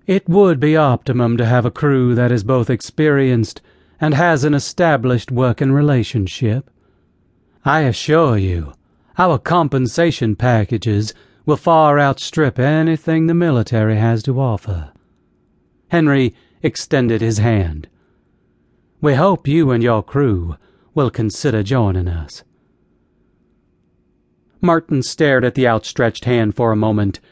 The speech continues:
before tentatively shaking it. "I'll review your documents and then present my crewmates with the information.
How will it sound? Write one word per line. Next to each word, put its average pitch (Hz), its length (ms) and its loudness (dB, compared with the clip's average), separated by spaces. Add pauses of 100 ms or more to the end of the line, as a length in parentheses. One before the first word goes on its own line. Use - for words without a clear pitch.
(160)
before 135 360 0
tentatively 117 680 -2
shaking 110 460 -2
it. 85 240 -8 (1700)
"I'll 127 140 0
review 117 320 0
your 104 220 0
documents 90 840 -4 (420)
and 135 100 0
then 131 140 2
present 120 480 -2
my 110 140 0
crewmates 110 560 -2
with 107 100 -4
the 107 160 -2
information. 98 800 -2